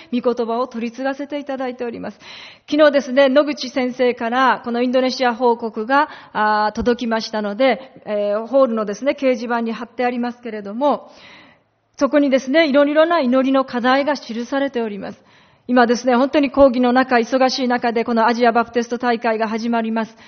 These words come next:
その中で先生の御用があり、またですね、それが終わったらすぐに進学校でのですね、この講演がありと、その準備に先生が忙しくされております。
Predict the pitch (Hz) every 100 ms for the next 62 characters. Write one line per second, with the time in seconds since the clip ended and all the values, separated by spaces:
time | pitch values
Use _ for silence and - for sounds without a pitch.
0 | - - 262 262 262 240 262 277 277 254
1 | 262 247 233 240 262 262 240 220 208 -
2 | - 254 262 254 247 285 311 285 277 269
3 | 262 262 269 247 247 302 330 320 269 -
4 | - _ - 254 240 247 247 233 247 247
5 | 226 220 220 262 294 233 226 - 240 247
6 | 247 240 240 226 220 269 240 - - 262
7 | 254 226 262 269 240 233 285 277 - -
8 | 247 233 233 233 262 254 277 - 294 262
9 | 254 254 254 247 220 214